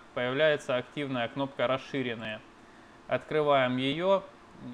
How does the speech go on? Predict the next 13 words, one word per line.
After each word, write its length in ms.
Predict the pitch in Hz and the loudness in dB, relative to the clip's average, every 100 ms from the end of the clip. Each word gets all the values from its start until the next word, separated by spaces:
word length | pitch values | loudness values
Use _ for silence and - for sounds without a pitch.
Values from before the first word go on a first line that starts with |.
| - - | -16 -14
и, 180 | 139 147 | -8 -6
внимание, 680 | 127 147 156 147 127 123 117 | -2 0 2 2 2 0 -2
вот 180 | 123 127 | -2 -6
здесь 380 | 135 180 190 - - - - - - | -2 -2 -2 -8 -20 -20 -20 -20 -16
выбираем 680 | 123 131 127 143 156 147 139 - - - - - - | -6 0 4 8 8 6 2 -8 -20 -20 -20 -18 -6
либо 560 | 127 175 139 131 110 - - - - - | -2 0 4 4 2 -4 -20 -20 -20 -12
И 100 | 151 | -12
Ц 340 | 135 - 143 - | -8 -2 -2 0
М, 360 | 175 202 202 196 - - - - - | 4 4 4 -4 -12 -20 -20 -16 -8
либо 380 | 135 185 151 | -4 0 0
без 300 | 123 131 160 | 0 -2 -2
выравнивания 720 | 139 131 139 143 135 131 127 123 | 0 2 4 4 0 -2 -2 -4
цветов. 460 | - 135 - 113 | -6 -8 -6 -8